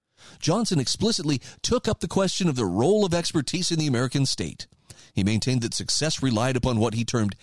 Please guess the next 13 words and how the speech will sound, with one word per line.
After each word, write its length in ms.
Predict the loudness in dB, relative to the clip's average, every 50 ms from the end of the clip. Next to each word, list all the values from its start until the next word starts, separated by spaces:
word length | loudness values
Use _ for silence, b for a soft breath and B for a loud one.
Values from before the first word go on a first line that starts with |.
| b b b b b
ex-, 360 | -4 -4 -4 -4 -4 -8 -6 -2
executive 640 | -2 0 0 0 0 -2 0 0 0 0 -2 -2
functions. 640 | 0 0 0 2 0 0 -2 -4 -4 -4 -6 -8 -8 _ _ _ _ _ -20 -20 -20 -20 _ _ _ _ _ _ _ _ _ _ _ _ _ _ _ _ _ _ B B B B B B
He 120 | -2 0
sought 260 | 0 0 -2 -2 -2
to 140 | 0 2 2
empower 400 | 2 2 2 2 2 2 2 2
the, 220 | 4 2 2 2 0 0
the 140 | -2 -2
federal 280 | 0 2 2 2 2 2
government's 440 | 2 0 0 2 0 0 0 0 -4
executive 460 | -4 -4 -4 -4 -2 0 -2 -2 0
branch 320 | 0 -2 -2 -2 -4 -6